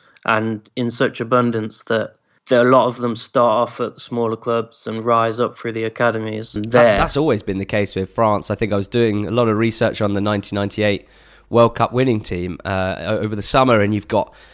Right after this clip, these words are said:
Speaker 2: you know, Zidane coming through at, at Cannes, um, and a lot of those guys came through at Nantes, who were obviously, you know, these are top tier teams, but they weren't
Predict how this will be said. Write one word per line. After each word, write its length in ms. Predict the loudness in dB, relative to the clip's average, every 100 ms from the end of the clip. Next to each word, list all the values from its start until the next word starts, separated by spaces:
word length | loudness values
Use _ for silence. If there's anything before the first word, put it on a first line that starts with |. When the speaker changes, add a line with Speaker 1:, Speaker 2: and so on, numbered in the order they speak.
| _
Speaker 2:
you 100 | -4
know, 220 | -2 0 -2
Zidane 500 | -4 -2 4 4 4
coming 240 | 2 0
through 240 | 0 -2 -2
at, 120 | -4
at 220 | -8 -8 -8
Cannes, 520 | -4 0 0 0 -4 -4
um, 540 | 0 2 2 2 0 -2
and 160 | -2
a 60 | 0
lot 260 | 2 4 2
of 160 | 2
those 200 | 0 0
guys 280 | 2 0 0
came 240 | -2 -4
through 180 | -2 0
at 100 | 0
Nantes, 380 | 2 4 2 0
who 120 | -2
were 260 | 2 2 2
obviously, 440 | 0 -4 -4 -4 -8 _ -8
you 60 | -4
know, 100 | -2
these 180 | -2
are 120 | -2 -2
top 280 | -2 -4
tier 220 | -2 0 0
teams, 340 | -2 -6 -6
but 120 | -6
they 120 | -2
weren't 340 | 0 2 2